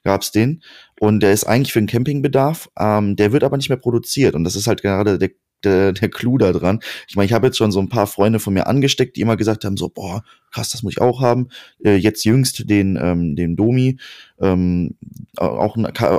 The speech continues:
Kumpel von mir, die haben ja auch einen, einen Podcast,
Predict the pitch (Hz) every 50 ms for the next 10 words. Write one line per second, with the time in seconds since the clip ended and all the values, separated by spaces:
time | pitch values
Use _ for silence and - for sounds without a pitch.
0 | - 90 - - 131 120 135 123 - - 117 117 113 113 107 92 107 104 101 104
1 | 87 101 - 113 110 - - 101 104 98 - - - 120 - - - 120 117 117
2 | 123 - -